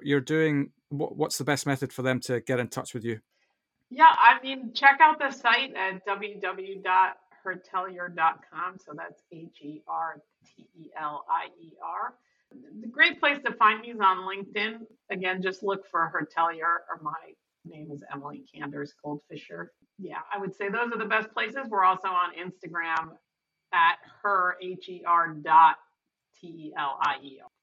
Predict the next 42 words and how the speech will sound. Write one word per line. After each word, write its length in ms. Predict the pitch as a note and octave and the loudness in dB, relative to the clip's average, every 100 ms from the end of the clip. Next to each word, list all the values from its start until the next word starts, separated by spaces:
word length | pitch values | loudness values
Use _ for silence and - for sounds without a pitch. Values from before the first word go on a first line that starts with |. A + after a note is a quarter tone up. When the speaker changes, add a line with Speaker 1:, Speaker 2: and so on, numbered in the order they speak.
| _ _ | _ _
Speaker 2:
R. 80 | A#2+ | -4
Speaker 1:
Oh, 200 | B2+ A2+ _ _ _ _ _ - | -4 -4 _ _ _ _ _ -4
very 260 | B2+ A#2 | -2 0
nuanced 460 | A#2+ B2+ B2+ B2 - | 0 2 2 0 -4
difference 360 | C3+ - B2 - | -4 -4 -6 0
there. 260 | B2+ A2+ - _ _ | 0 0 -6 _ _
Speaker 2:
Yeah, 440 | G#3 A3+ A3 G#3 G3+ - | 0 8 12 12 10 8
I 140 | G3+ G#3 | 2 2
mean, 200 | G#3 G3 | -2 2
I 160 | G3 | 6
don't 100 | G#3 | 6
know. 140 | G#3+ G#3+ | 4 2
Somebody 320 | G3+ F#3 F#3+ F#3+ | -2 -4 -2 0
else 180 | F#3+ F#3+ | 0 4
had 220 | F#3+ D4+ | 4 4
Hertelier 520 | F3+ D#3+ E3+ E3+ E3+ | -2 -2 -2 -2 -2
on 180 | D#3+ D#3 | -2 -2
Instagram. 540 | E3+ E3+ - D#3+ D#3 | -8 -18 -20 -16 -6
I 100 | D3+ | -4
was 140 | D#3+ - | -4 -6
too 180 | A3 G3 | -8 -6
late 300 | F#3 F3 - | -6 -8 -12
for 120 | D#3 | -12
that 200 | D3+ D3 | -8 -8
one. 220 | D3 D3+ - _ _ _ _ _ | -8 -16 -20 _ _ _ _ _
Speaker 1:
Great 220 | - F#3 | 0 0
stuff. 400 | - - - - _ | 4 4 4 -2 _
Well, 260 | F3 G3 - | 4 6 6
look, 220 | F#3 F#3 - _ | 2 2 -2 _
thank 260 | - G3 F#3+ | 0 0 4
you 160 | F#3 D#3+ | 2 4
very 220 | F3+ F3 | 2 2
much, 460 | E3+ - - - - | 0 -2 -8 -10 -4
Emily, 260 | C#3+ C#3 E3 | 0 4 4
and 140 | E3+ | 4
Speaker 2:
Thanks, 140 | D3+ F#3+ | 4 2
Speaker 1:
happy 240 | G3 E3 | 4 2
Speaker 2:
Phil. 80 | D3+ | 2
Speaker 1:
International 500 | D3+ D#3 D3 - C#3+ | 2 2 2 2 4
Women's 320 | C#3+ C3+ A#2+ | 4 4 2
Day. 280 | C3+ C#3 D3+ _ _ | 2 2 2 _ _
And, 360 | C#3 C#3+ C#3+ | 0 2 0